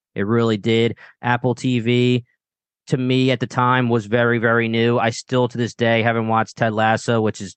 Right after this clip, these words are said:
is bad on me. But this is probably the first Apple T V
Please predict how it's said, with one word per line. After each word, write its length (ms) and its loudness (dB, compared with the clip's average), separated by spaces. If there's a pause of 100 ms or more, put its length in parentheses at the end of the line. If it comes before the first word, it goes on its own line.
is 260 -10
bad 280 0
on 240 0
me. 320 0 (400)
But 320 0 (680)
this 240 -2
is 80 -2
probably 460 2
the 100 0
first 460 -2
Apple 260 0
T 260 -2
V 520 0